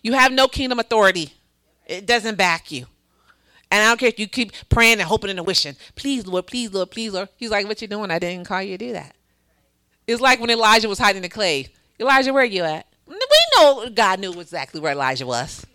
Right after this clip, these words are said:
<laughs> It's like, "Why you?" He just trying to ask him. They're like, "Where are you?" Like,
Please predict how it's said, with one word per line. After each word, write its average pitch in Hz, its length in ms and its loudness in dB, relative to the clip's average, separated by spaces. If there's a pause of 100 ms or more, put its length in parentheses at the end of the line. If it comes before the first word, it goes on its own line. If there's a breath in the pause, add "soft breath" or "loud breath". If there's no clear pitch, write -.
<laughs> - 180 -20
It's 320 500 4
like, 277 220 6
"Why 415 140 6
you?" 349 180 2 (260 loud breath)
He 349 140 0
just 311 160 -2
trying 294 180 4
to 233 60 6
ask 254 320 4
him. 208 80 -2
They're 196 100 0
like, 208 160 -4
"Where 349 120 -4
are 165 140 2
you?" 139 220 -8
Like, 156 220 -4